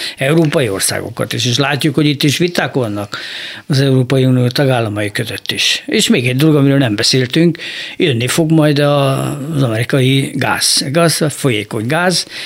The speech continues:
és ugye arra megy most rá ugye az amerikai vezetés, hogy nem kell az orosz gáz megvenni, majd mi segítünk, adunk folyékony gáz.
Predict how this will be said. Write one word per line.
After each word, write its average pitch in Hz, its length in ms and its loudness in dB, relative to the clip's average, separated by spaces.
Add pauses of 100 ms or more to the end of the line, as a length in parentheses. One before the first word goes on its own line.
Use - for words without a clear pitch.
és - 160 -12
ugye 135 320 0
arra 120 320 0
megy 139 200 4
most 139 220 2
rá 131 220 2
ugye 131 280 2
az 120 180 0
amerikai 120 400 0
vezetés, 165 500 0
hogy 151 220 0 (340)
nem 139 260 2
kell 139 200 2
az 127 140 2
orosz 123 300 2
gáz 110 280 -2
megvenni, 190 640 4
majd 156 300 4
mi 110 80 -2
segítünk, 156 800 2
adunk 120 340 0
folyékony 123 480 0
gáz. 120 380 -4